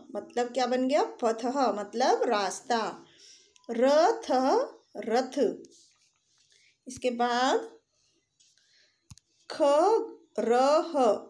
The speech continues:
खरः, खरः मतलब गधा। अजः, दो वर्ड हो गए, दो लेटर्स हो गए, इनको मिलाकर एक शब्द बना अजः। अजः मतलब बकरी। पयः, पयः मतलब पीने की चीज़। तो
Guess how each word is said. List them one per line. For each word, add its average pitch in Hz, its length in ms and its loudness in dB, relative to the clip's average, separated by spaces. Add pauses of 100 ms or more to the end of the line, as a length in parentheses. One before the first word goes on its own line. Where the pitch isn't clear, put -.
खरः, 247 400 0
खरः 226 460 -4
मतलब 277 600 0 (240)
गधा। 233 720 -2 (720)
अजः, 285 1500 2
दो 277 240 4
वर्ड 311 240 6
हो 311 100 4
गए, 302 120 -2
दो 277 160 4
लेटर्स 302 420 2
हो 302 80 0
गए, 339 220 2
इनको 320 220 0
मिलाकर 277 420 0
एक 285 160 0
शब्द 277 240 -2
बना 277 240 -2
अजः। 233 480 0
अजः 220 400 -2
मतलब 269 520 0 (340)
बकरी। 247 640 -2 (560)
पयः, 277 1160 0
पयः 254 500 0
मतलब 226 560 -4
पीने 262 460 0
की 240 160 -6
चीज़। - 380 -12 (400)
तो - 80 -20